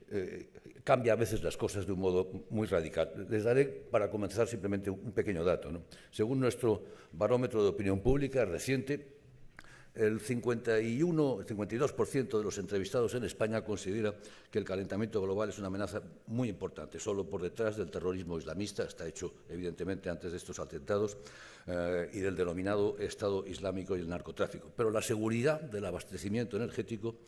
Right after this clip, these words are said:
se sitúa inmediatamente des-, después, siendo considerada una amenaza muy importante para el cuarenta y dos por ciento de los entrevistados en España y bastante importante para otro cuarenta por ciento, por lo tanto, más de un ochenta por ciento.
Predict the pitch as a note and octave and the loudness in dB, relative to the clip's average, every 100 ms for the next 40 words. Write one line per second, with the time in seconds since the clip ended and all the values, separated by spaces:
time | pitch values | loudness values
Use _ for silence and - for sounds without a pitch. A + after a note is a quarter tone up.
0 | - - - - G2 F#2 B2+ A#2+ - G#2+ | -20 -20 -14 -6 -4 -2 2 2 2 -2
1 | G#2+ G#2+ A2 G#2+ A#2+ E2+ - - - F2 | -2 0 0 0 2 0 0 -6 -4 -4
2 | - A#2 - - A#2+ A#2+ A2 G2+ - G2+ | 0 0 0 -2 -2 -2 -2 -4 -2 0
3 | G2 F2 C#3 A#2 G#2+ G2 F2 F2 - C3 | 2 0 -2 0 2 0 0 -4 0 2
4 | D3+ B2 - G2+ A#2 A2 A2 D3+ - G2 | 4 4 2 0 2 2 0 -6 -4 -4
5 | F2+ G2 F#2+ F2 G2+ A2+ - G#2+ F2 A2+ | -2 0 -2 -2 2 2 0 -4 -2 -2
6 | F#2+ F#2+ F2+ F2+ E2 A2+ F2 G#2+ F2 D2+ | -2 -4 -4 -6 -4 -4 -4 -6 -6 -6
7 | A#2 E2+ - G#2+ E2 - - - - - | -6 -6 -4 -2 -4 -8 -20 -20 -16 -4
8 | A#2 A2+ - - - A#2 B2 G2 F#2 A2+ | -2 -2 -4 -2 0 -2 -2 -4 -2 0
9 | G#2+ A2+ F#2+ F#2 F#2+ F#2 F2+ D#2+ D#2 D2+ | 0 0 0 0 0 0 0 0 -4 -8
10 | - C#2 D#2+ - F#2+ F#2 A2+ B2 A#2 - | -8 -8 -8 -6 -2 0 0 0 0 0
11 | A2+ G#2 G#2 G2 F#2 E2 D#2+ E2+ F#2 - | 0 0 0 -2 -4 -6 -4 -4 -4 -4